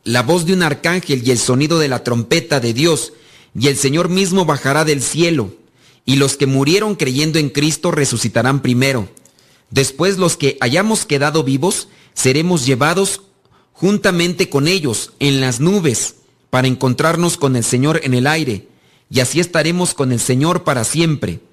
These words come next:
Y ahí queda. Esto, a esto de aquí se basan algunos cristianos evangélicos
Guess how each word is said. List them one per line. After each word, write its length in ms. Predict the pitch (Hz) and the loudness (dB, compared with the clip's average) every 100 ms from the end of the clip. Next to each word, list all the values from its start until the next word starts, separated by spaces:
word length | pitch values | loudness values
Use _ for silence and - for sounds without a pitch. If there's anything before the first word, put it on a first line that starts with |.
| _ _ _ _ _ _ _ _ - | _ _ _ _ _ _ _ _ -4
Y 60 | 127 | -2
ahí 220 | 135 147 | 0 -2
queda. 340 | 156 156 110 - - - - | 0 0 -2 -8 -16 -14 -2
Esto, 560 | 143 165 - 185 165 - | 0 0 0 -4 -4 -6
a 140 | 117 | -2
esto 340 | 139 - 165 151 | -2 -2 -4 0
de 260 | 123 117 - | 0 -2 -2
aquí 300 | 110 117 196 | -4 -2 -2
se 140 | - 185 | 0 0
basan 500 | 151 147 180 180 - - _ - | 0 0 0 -2 -6 -18 _ -4
algunos 480 | 110 117 190 196 156 | 0 2 2 2 -2
cristianos 400 | 127 156 160 160 | -2 0 0 0
evangélicos 680 | 131 127 147 135 147 - | 0 0 -2 0 -4 -4